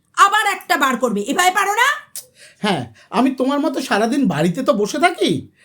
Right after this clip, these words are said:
Speaker 2: অফিস কাছারি বলে তো কিছু নেই, তাই বলছি তো লন্ড্রিতে দিয়ে দেব। কেন তুমি শুনছো না?
Speaker 1: পয়সা তো মতলা আছে, হ্যাঁ, লন্ড্রিতে কাচাবে। আর কি বললে তুমি এক্ষুনি?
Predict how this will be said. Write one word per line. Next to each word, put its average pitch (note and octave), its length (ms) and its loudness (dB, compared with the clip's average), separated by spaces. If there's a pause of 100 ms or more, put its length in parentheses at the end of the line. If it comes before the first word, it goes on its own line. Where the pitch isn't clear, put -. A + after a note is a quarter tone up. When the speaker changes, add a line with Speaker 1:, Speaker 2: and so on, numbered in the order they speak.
(140)
Speaker 2:
অফিস F#3 300 0
কাছারি C#4+ 320 0
বলে C4+ 220 -2
তো C#4+ 120 -2
কিছু C4+ 260 0
নেই, G#3+ 440 0 (380)
তাই F3+ 220 0
বলছি G3+ 500 0
তো C#4+ 300 2
লন্ড্রিতে B3 840 0
দিয়ে B3 260 0
দেব। C4+ 180 0 (840)
কেন G#3+ 400 0
তুমি G#3 260 -2
শুনছো D3 380 -4
না? A2 360 -12 (460)
Speaker 1:
পয়সা C#4+ 420 0
তো C5+ 300 -2
মতলা G4+ 600 2
আছে, A#3 440 -8 (160)
হ্যাঁ, B3+ 580 -2 (220)
লন্ড্রিতে C#4+ 680 0
কাচাবে। A3 580 -2 (600)
আর C#4+ 300 -4 (200)
কি D4 200 -4
বললে D#4 460 -4
তুমি F#4 380 -6
এক্ষুনি? F#4+ 440 -4